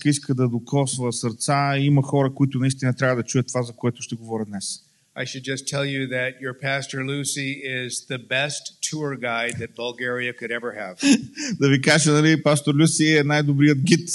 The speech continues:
Speaker 1: а, който може да поискате да имате.
Speaker 2: I love this country. The history is so rich. It's beautiful.
Speaker 1: Обичам страната ви, а, стра-, историята ви е страхотна, всичко е наистина много красиво.
Speaker 2: It,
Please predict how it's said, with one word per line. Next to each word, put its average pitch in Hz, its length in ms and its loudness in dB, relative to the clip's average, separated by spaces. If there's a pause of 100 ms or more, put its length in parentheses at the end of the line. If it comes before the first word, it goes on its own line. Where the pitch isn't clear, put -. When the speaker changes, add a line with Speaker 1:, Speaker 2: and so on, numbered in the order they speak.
(260)
Speaker 1:
а, 131 420 2
който 139 260 2
може 139 240 0
да 131 240 4
поискате 143 420 2
да 131 100 2
имате. 139 380 4 (720)
Speaker 2:
I 120 140 -6
love 160 500 0 (220)
this 143 160 -4 (140)
country. 135 320 -4 (160)
The - 40 -12 (120)
history 135 380 -10 (180)
is 120 60 -10 (300)
so 156 80 -2 (180)
rich. 117 240 -6
It's 110 140 -14
beautiful. 110 460 -12
Speaker 1:
Обичам 143 460 6
страната 147 520 6
ви, 180 440 4
а, 127 600 0
стра-, - 260 -2
историята 147 560 4
ви 135 80 6
е 131 60 4
страхотна, 147 840 -2 (340)
всичко 147 360 0
е 139 100 0
наистина 135 440 -6
много 135 240 -2
красиво. 143 520 -2 (480)
Speaker 2:
It, 139 120 -10